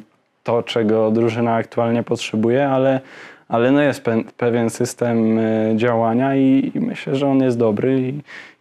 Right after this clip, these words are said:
i staramy się z tego korzystać. A co do tych zastępów, mm, no to myślę, że przede wszystkim,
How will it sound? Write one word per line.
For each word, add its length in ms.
i 40
staramy 420
się 120
z 80
tego 220
korzystać. 640
A 120
co 120
do 100
tych 200
zastępów, 840
mm, 640
no 120
to 120
myślę, 320
że 140
przede 340
wszystkim, 1040